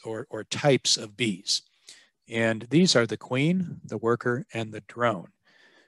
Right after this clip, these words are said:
And we'll talk more about the, uh, roles of each one here in a moment, but each of these castes has a specific role in, in the colony, and they all work together for the good of the colony.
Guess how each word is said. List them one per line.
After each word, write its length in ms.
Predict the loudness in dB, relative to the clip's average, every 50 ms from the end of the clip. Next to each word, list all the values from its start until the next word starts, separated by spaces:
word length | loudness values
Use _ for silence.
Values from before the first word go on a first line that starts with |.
| _ _ -12
And 120 | -8 -4
we'll 100 | -2 -2
talk 280 | 2 4 4 4 4 2
more 160 | 2 4 4
about 320 | 4 4 4 4 4 2 0 -4
the, 260 | -6 -6 -6 -6 -6
uh, 60 | -8 -4
roles 420 | 2 4 4 4 4 4 0 -2
of 100 | -6 -6
each 240 | -6 -6 -6 -8 -8
one 140 | -10 -12 -12
here 220 | -12 -12 -12 -12
in 60 | -14 -10
a 20 |
moment, 380 | -2 0 2 2 2 0 -6 -12
but 120 | -14 -14 -6 0
each 240 | 2 2 2 4
of 60 | 4 4
these 220 | 4 4 4 2
castes 420 | 2 4 6 6 6 6 4 2
has 160 | 0 -2 -4 -4
a 80 | -4
specific 640 | -4 -2 0 0 2 2 2 2 2 0 -2 -2 -2
role 400 | 0 2 4 4 4 2 0 -4 _ _ _ _ _ _ _ _ _ -4 -2
in, 200 | -2 -2 -2 -4 -6
in 80 | -6
the 100 | -6 -6
colony, 400 | -4 0 2 2 2 2 0 -4
and 120 | -10 -10 -2
they 100 | 2 6
all 180 | 6 6 6
work 220 | 6 6 4 4 2
together 420 | -2 0 4 6 6 6 4 2
for 180 | -2 -4 -10 -10
the 120 | -10 -10
good 240 | -4 0 2 2 2
of 100 | 0 -4
the 80 | -6
colony. 520 | -8 -8 -8 -8 -10 -14 -16 -18 -20 -20